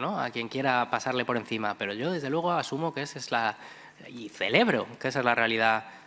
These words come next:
que tenemos. Creo que la diversidad no es necesariamente una,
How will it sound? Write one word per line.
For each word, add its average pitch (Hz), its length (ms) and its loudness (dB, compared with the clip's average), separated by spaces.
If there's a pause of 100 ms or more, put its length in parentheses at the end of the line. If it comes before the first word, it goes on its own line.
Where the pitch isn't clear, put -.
(140)
que 120 100 -4
tenemos. 104 360 -2
Creo 131 180 -4
que 139 80 -4
la 127 80 4
diversidad 123 440 0
no 143 180 -2
es 156 80 0
necesariamente 131 680 -2
una, 117 460 4